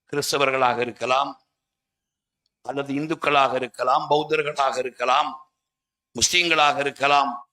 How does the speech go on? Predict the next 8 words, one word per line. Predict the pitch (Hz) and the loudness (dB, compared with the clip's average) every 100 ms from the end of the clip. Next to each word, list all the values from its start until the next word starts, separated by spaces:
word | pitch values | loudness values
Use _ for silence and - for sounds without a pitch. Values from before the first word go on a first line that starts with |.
| _ _ - | _ _ -6
வேறு | 127 160 170 160 | -2 0 0 -2
நமக்கு | 147 160 160 160 - | 0 -2 -2 -8 -4
தெரியாத | 147 170 170 165 151 147 | 0 2 4 2 2 -4
எந்த | 151 185 147 | -6 -4 0
மதமாக | 139 151 170 165 160 | 0 4 4 4 2
இருந்தாலும் | 156 151 147 151 147 123 - _ - - _ _ - | -4 0 2 4 2 -4 -14 _ -20 -20 _ _ -2
அவ்வளவு | 104 123 139 135 127 107 | 0 2 2 2 0 -2
பேரும் | 127 143 147 120 | -2 0 -2 -6